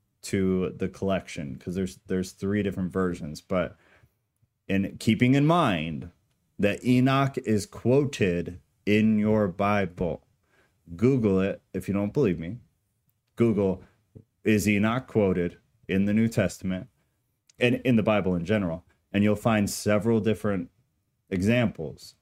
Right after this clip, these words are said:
of where verses from the book of Enoch were directly quoted within the Bible.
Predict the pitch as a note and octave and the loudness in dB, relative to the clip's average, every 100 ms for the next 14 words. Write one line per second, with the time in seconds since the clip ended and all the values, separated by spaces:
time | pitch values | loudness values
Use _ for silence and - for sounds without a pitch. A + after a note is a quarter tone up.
0 | _ F#2+ F2+ G2+ F#2 F2+ - _ - E2+ | _ -4 0 0 0 -2 -6 _ -8 0
1 | G#2+ G#2 B2 G#2+ - - G2 G#2 A#2+ - | 0 2 0 0 -4 -4 -2 0 -2 -4
2 | _ G#2 F2 F#2+ A#2 B2 C3+ G2+ F#2 F2 | _ -6 -2 -2 0 2 2 0 -2 -6
3 | - _ _ _ _ F#2 G2 F#2 - _ | -18 _ _ _ _ 0 2 0 -4 _
4 | - F#2 F2 D#2+ G2 G2+ - A#2+ A#2 - | 0 2 2 0 -2 -2 -2 -2 -2 0
5 | C#3 G#2 E2+ D#2 - _ _ F2+ F2+ F2+ | 2 2 -2 -6 -12 _ _ -10 -6 -4
6 | F2+ A2 G2 D#2 | 0 2 0 -2